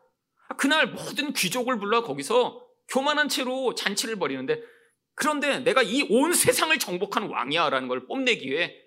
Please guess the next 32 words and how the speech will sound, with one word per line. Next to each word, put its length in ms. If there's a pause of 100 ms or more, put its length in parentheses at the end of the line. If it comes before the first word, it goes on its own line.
(100)
특별히 400
여호와의 400
전의 260
기문을 360
갖다가 460 (200)
거기다 240
술을 260
마시고 300
있었는데 360 (140)
손가락이 520
와서 200
글씨를 320
쓰기 220
시작한 320
거예요. 160 (580)
뭐라고 300
썼나요? 520 (640)
다니엘이 380
와서 220
그것들을 360
해석합니다. 760 (220)
다니엘서 400
오 180
장 200
이십오 360
절에서 320
이십팔 360
절을 240
보시면 320 (500)
기록된 360
글자는 360
이것이니 680